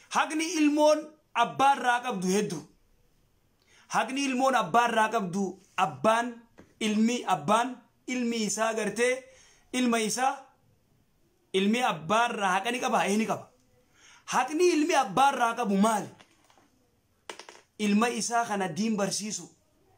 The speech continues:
toohida barsiisu, Qur'aana barsiisu, tarbiyaan guddisu.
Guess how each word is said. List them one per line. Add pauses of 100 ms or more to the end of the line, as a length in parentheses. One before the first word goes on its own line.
(1120)
toohida
barsiisu, (1160)
Qur'aana
barsiisu, (480)
tarbiyaan
guddisu.